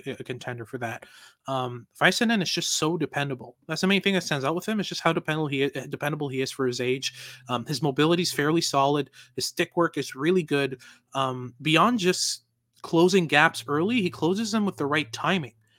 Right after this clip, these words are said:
which is so important. He understands when and how to close a gap so that the player who's carrying the puck doesn't expect it. Um, I still wanna see him layer stick and body a bit more. Um,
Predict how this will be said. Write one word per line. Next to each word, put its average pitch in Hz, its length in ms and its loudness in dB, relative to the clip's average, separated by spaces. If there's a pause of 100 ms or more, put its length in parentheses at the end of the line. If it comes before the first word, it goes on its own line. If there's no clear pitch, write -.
(160)
which - 140 -6
is 151 100 -4
so 190 320 0
important. 127 480 -8
He 147 220 -6
understands 156 720 -2 (300)
when 147 220 -2
and 160 120 -2
how 139 600 0
to 127 100 -10
close 143 320 -2
a 139 40 -2
gap 123 420 -6 (240)
so - 140 -10
that 151 160 0
the - 80 -2
player 190 440 2
who's 170 160 -4
carrying 156 340 -2
the 147 80 -6
puck - 300 -6
doesn't 127 260 -6
expect - 400 -10
it. 117 100 -16 (380)
Um, 127 460 -10 (160)
I 175 60 4
still 240 260 4
wanna 220 240 6
see 196 180 0
him 185 140 2
layer 151 260 2
stick - 260 -4
and 139 100 -4
body 143 400 0
a - 40 -8
bit 135 140 -8
more. 151 300 -4 (420)
Um, 127 380 -4